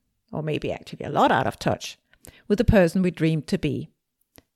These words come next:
and the professional life that we dreamed to have when we started out in our career. Of course, what you want could have changed over the years,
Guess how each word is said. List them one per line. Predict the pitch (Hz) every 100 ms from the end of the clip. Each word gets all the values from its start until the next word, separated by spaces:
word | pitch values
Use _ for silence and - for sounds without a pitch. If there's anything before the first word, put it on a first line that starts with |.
| _ _
and | 185
the | 180
professional | 214 170 160 160
life | 165 202 254 - -
that | 180
we | 165
dreamed | 160 165 170 175
to | - 143
have | 156 147 -
when | 180 175
we |
started | 185 185 165 165
out | - 143 - 165 -
in | 175
our | 143 135
career. | - 160 139 123 - _ _ _ _ _ _ _ _ _ _ - _ _ _ _ _ _ - _ -
Of | 240
course, | 339 349 -
what | 214 233
you | 262
want | 196 190 240 -
could | 240
have | 226 190
changed | 233 240 247
over | 160 139
the | 135
years, | 139 123 151 -